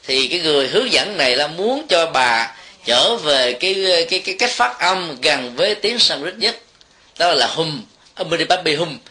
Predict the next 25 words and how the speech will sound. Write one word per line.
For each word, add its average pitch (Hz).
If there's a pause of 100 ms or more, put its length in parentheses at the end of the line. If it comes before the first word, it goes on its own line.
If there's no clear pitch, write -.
(380)
Mà 131
cái 175
người 135
dạy 120
có 175
lẽ 143
là 131
đọc 110
theo 160
cái 170
dòng 117
Quảng 147
Nam 160
hay 147
là 147
Quảng 117
Ngãi 127
gì 165
đó, 175
trở 151
thành 226
là -
Amani 156
Padme 151 (280)
Hum. 180